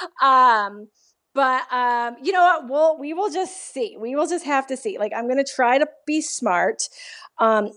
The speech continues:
uh, you know, Heather McCurdy <laughs> in the shakeout, I have to tell you this. So she gave a really good, um, uh, she, she told us about all three courses and gave a, um, really good description of the courses for all of us,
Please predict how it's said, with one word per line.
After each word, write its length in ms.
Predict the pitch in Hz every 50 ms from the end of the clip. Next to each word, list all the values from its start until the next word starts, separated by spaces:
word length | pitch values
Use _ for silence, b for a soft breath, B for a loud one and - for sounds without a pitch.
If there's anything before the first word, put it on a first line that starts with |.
| _ _ _ _ _ -
uh, 200 | 220 214 202 - -
you 80 | 240
know, 80 | 233 220
Heather 300 | - - 285 277 302 330
McCurdy 520 | 359 440 427 - - 339 277 254 330 - -
<laughs> 120 | 349 269
in 80 | 254 226
the 60 | 233
shakeout, 420 | - - 233 214 - - - -
I 80 | - -
have 160 | 202 196 196
to 80 | - 208
tell 180 | - 190 -
you 80 | - -
this. 140 | - 233 - B B B B B B B
So 180 | - 262 240
she 480 | 226 - - - 269 262 262 269 277 262
gave 240 | 277 262 233 240 233
a 100 | 233 220
really 440 | 208 208 208 220 220 214 233 269 233
good, 580 | - - 214 214 196 190 190 185 185 180 185 - -
um, 460 | 202 202 196 190 190 185 185 190 202 - B B B B B 226 B _ -
uh, 480 | - 202 196 190 185 185 180 185 196 - - - _ _ _ _ 359 370 330 302
she, 400 | 208 - - 226 214 - - 190
she 220 | 208 - - 233
told 240 | 208 - 233 233 220
us 140 | 226 214 -
about 320 | 214 208 202 202 190 170 -
all 180 | 180 190 196
three 220 | 202 - 240 240 247
courses 600 | 240 - 214 202 190 196 196 - 208 208 196 202
and 100 | 202 196
gave 180 | 196 196 196
a, 200 | 196 185 170 -
um, 340 | 185 185 180 180 180 202 - b b b b
really 200 | - 220 233 247
good 100 | 262 285
description 600 | 277 349 339 - - 302 302 294 - - 302 294
of 100 | 294 262
the 100 | 285 294
courses 500 | 294 - 277 254 254 247 - 269 262 247
for 220 | - - 262 247 -
all 260 | 208 214 220 226 226
of 120 | 226 -
us, 420 | - 185 180 185 214 - - -